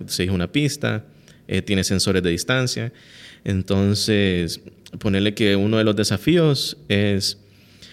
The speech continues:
una pista, tener varios obstáculos. Entonces, el robot, cuando llega a los obstáculos, los tiene que hacer a un lado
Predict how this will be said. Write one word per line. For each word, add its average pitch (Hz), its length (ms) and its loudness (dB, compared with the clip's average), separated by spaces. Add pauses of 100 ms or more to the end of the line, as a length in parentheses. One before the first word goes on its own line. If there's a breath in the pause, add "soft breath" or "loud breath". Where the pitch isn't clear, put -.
(280 loud breath)
una 123 300 2
pista, 160 440 2 (100)
tener 95 220 0
varios 101 240 4
obstáculos. 131 800 -2
Entonces, 101 360 0
el 107 140 2
robot, 110 580 0
cuando 98 300 0
llega 98 100 6
a 104 40 4
los 113 100 2
obstáculos, 131 580 0
los 98 200 -2
tiene 98 200 0
que 107 120 0
hacer 113 220 2
a 117 40 4
un 127 180 4
lado 156 320 2